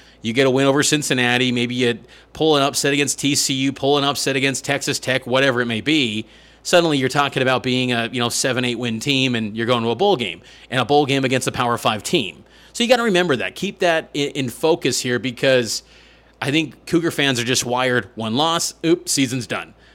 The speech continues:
This team was never contending for the college football playoff. They were never contending for New Year's Six. We knew that.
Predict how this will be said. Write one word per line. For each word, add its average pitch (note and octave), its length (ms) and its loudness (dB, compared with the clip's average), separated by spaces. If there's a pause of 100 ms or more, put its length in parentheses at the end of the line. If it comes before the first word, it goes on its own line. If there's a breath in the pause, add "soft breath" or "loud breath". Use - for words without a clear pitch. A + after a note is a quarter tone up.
(120)
This C3 120 -4
team E3+ 160 0
was C3 140 -2
never C3+ 220 0
contending C3+ 420 -2
for C#3+ 100 -10
the B2+ 60 -4
college C3 320 -4
football D3 240 0
playoff. G#2 380 -4
They A#2 100 -2
were B2 140 0
never B2+ 240 -2
contending B2+ 800 -2 (320 loud breath)
for C#3+ 140 -2
New B2+ 140 -2
Year's C3 300 0
Six. - 280 -4
We C#3 140 -2
knew C#3 220 0
that. F#2+ 420 -8